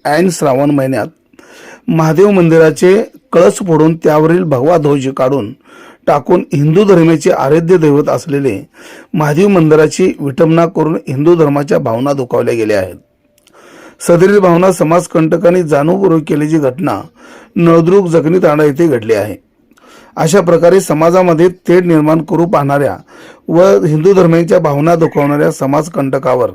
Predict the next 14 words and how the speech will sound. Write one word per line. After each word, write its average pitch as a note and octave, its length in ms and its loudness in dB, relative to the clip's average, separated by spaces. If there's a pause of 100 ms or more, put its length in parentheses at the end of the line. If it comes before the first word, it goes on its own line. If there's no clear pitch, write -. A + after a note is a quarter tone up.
(520)
प्रशासनाने F3 600 2
कडो-, F#3 440 2 (160)
कठोर G3+ 260 2
कारवाई D#3 380 0
करावी. C#3 400 -4 (640)
नळदुर्ग F3+ 500 4
आणि F#3+ 180 2
परिसरात E3 480 2 (120)
अशा D#3 220 0
प्रकारच्या D#3+ 480 0
घटना D3+ 400 -2
वारंवार E3 520 2
घडत C#3+ 220 -2
असून B2 400 -6